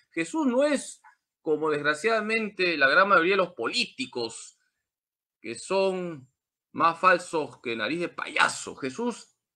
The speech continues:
dice la verdad. "Prometo que el alma que venera esta imagen no perecerá.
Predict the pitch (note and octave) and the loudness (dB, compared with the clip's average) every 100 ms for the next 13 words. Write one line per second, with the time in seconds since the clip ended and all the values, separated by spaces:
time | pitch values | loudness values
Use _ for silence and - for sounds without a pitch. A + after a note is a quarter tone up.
0 | _ - G3+ G3+ F#3+ - - - - - | _ -14 -12 -8 -10 -10 -14 -2 6 6
1 | - - _ _ _ _ _ _ _ _ | 4 -4 _ _ _ _ _ _ _ _
2 | _ _ _ _ _ _ _ _ _ _ | _ _ _ _ _ _ _ _ _ _
3 | _ _ _ - A2 B2 E3 F3 E3+ B2+ | _ _ _ -14 -8 -4 -4 -6 -4 -2
4 | C3 E3 E3 D#3 C#3+ - A2 G#2 G#2+ C3+ | 2 2 2 -4 -8 -6 -8 -6 -6 -8
5 | D#3 C#3+ A2+ A#2+ C#3+ C3 A2 E3+ G#3 - | -8 -8 -6 -4 -4 -6 -8 -8 -8 -8
6 | G2 - - - - | -10 -10 -8 -6 -8